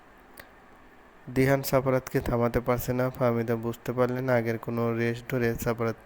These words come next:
তাহাবকে আক্রমণ করছে। তাহাবের বাবা মা সবাই মিলে চেষ্টা করছে থামানোর। পরিস্থিতি এত ঘোলাটে হয়ে যাবে চৈত্রিকা ভাবেনি। জল বেশি দূর গড়িয়ে যাওয়ার আগে উচ্চ আওয়াজে বলল, "প্লিজ ছেড়ে দিন চাপরাত, ছাড়ুন ওনাকে।"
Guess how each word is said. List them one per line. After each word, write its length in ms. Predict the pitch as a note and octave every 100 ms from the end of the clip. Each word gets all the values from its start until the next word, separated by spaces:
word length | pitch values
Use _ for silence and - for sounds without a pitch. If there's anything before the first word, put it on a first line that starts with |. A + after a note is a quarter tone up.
| -
তাহাবকে 560 | B2 A2+ A2+ - C3 A#2+
আক্রমণ 400 | A#2 A2+ A2+ A2
করছে। 440 | A2 A2+ - A2+ - - - - - - -
তাহাবের 340 | B2+ B2 B2 A#2+
বাবা 260 | A#2+ A#2
মা 220 | A#2 B2
সবাই 380 | A#2+ - A#2+ A#2+
মিলে 240 | A#2+ A#2+ A#2+
চেষ্টা 360 | B2 - A#2+
করছে 260 | A#2+ A#2+ B2+
থামানোর। 440 | B2+ A2+ A2 A2 -
পরিস্থিতি 440 | A#2+ A#2+ - B2 A#2+
এত 240 | A#2+ -
ঘোলাটে 440 | A#2 A#2+ A#2+ A#2+
হয়ে 140 | B2+ B2
যাবে 260 | B2+ C3 D3 - - - - - -
চৈত্রিকা 480 | C3 - B2+ B2+
ভাবেনি। 480 | A#2+ A#2 A2+ A2 A2+ A#2 A#2+
জল 240 | A#2+ A#2+ A#2
বেশি 260 | A#2+ -
দূর 220 | A#2+ B2 A#2
গড়িয়ে 260 | A#2+ A#2
যাওয়ার 260 | A#2 A#2+ A#2
আগে 340 | A#2+ A#2 A#2 -
উচ্চ 320 | A#2+ - -
আওয়াজে 360 | A#2+ A2+ A2+ A#2
বলল, 400 | A2+ A2 G#2+ A2 - - - - - -
"প্লিজ 260 | B2+ C3 C3
ছেড়ে 240 | C3 A#2+
দিন 200 | A#2+ A#2+
চাপরাত, 460 | - A#2 A2+ A2 A2 - - - -
ছাড়ুন 340 | B2 A#2+ A#2
ওনাকে।" 400 | A2+ A2 A#2